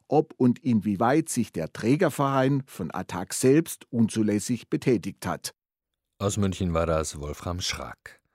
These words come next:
Speaker 2: Die Mülltrennung wird in Deutschland bekanntlich sehr ernst genommen. Die Entsorgung dagegen weniger. Mehr als fünf Millionen Tonnen Giftmüll werden laut Recherchen des Westdeutschen Rundfunks jedes Jahr einfach verbrannt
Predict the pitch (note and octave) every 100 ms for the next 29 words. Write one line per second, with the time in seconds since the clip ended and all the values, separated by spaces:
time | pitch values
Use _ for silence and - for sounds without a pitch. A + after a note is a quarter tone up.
0 | _ - - - _ _ _ - D3 G3+
1 | G#3+ - E2 C2 - _ - F#2 F#2 F#2+
2 | G2 G#2+ B2+ A#2 A#2 G#2+ G#2 G#2 F#2+ F2+
3 | F2 F#2 F2+ F#2+ - D#2 D2+ C#2+ - -
4 | C#2+ C2 B1 - _ _ _ _ E2+ C#2+
5 | E2 F2+ A2+ G3+ F3 F#2+ D#2 D#2 D#2 B2
6 | C3 F#2 C#2+ - - _ - - - -
7 | F#3 G3 G#3+ - - G#3 A3 A3+ - C#3+
8 | C3+ D3 E3 D#3 D3 - C#3 C#3+ C#3+ A2+
9 | A#2 - - E2 D2+ B1 - - F2 E2+
10 | E2+ G2 - F2+ - C#3 C#3 B2 F#2+ A2+
11 | B2 A#2+ A2 A2+ F#2+ G#2+ - G#2 G2 G#2
12 | A2+ E3 D3+ A2+ A2 A2+ - F#2 F#2+ F2+
13 | F#2+ F2 - G#2 F2+ F2 G#2 D3 E3+